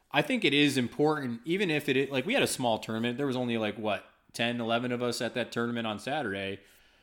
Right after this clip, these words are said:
But, you know, I think it's still important at the end, just even if it is a little cheesy, you know, for the T O. I,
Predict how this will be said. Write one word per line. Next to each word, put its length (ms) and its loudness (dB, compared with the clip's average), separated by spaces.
But, 80 2
you 100 6
know, 120 8
I 120 10
think 240 0
it's 120 -4
still 220 2
important 380 2
at 120 4
the 160 0
end, 220 4
just 220 0
even 200 2
if 140 0
it 80 4
is 160 4
a 20 -2
little 160 0
cheesy, 480 2
you 200 2
know, 140 0
for 120 -4
the 60 -2
T 240 0
O. 120 4
I, 180 4